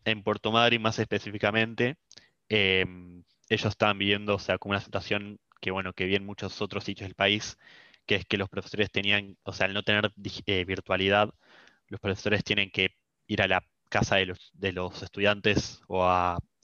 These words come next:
o encontrarse con los estudiantes en plazas para darles cuadernillos escolares, y en muchos casos, eh, recorren muchos kiló-, kilómetros para poder hacer esto. Entonces, la verdad que, eh, hace tres meses más o menos nos contactaron para implementar la aplicación,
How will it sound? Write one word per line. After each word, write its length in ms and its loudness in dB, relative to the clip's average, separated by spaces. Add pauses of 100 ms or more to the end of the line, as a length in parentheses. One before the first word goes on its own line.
(360)
o 140 -2
encontrarse 500 0
con 100 0
los 120 -6
estudiantes 440 -4
en 100 -2
plazas 400 4
para 220 2
darles 480 0 (440)
cuadernillos 640 0
escolares, 680 2 (220)
y 100 -4
en 80 -6
muchos 200 -12
casos, 540 -2
eh, 200 2
recorren 460 -2
muchos 280 -12
kiló-, 360 -2
kilómetros 480 -4
para 180 0
poder 180 -2
hacer 200 0
esto. 320 0 (640)
Entonces, 480 -2
la 80 4
verdad 220 4
que, 120 0 (380)
eh, 300 2 (880)
hace 300 2
tres 220 -2
meses 220 -2
más 180 -10
o 40 -6
menos 140 -6
nos 80 -14
contactaron 540 -2
para 160 -6
implementar 400 -2
la 60 2
aplicación, 560 -2